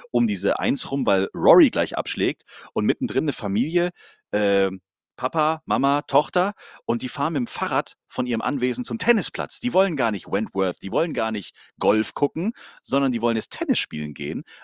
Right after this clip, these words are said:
Alles inmitten der Zuschauer, die morgens um neun schon mal gucken,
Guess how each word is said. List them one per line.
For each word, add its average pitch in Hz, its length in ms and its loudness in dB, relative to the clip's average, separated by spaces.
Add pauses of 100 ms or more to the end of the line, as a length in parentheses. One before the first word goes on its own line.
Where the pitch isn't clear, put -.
(100)
Alles 147 320 0
inmitten 123 420 0
der 104 100 2
Zuschauer, 139 580 -2 (280)
die 110 80 -2
morgens 110 380 2
um 107 160 -2
neun 107 340 0 (220)
schon - 180 -2
mal 120 80 0
gucken, 127 400 -6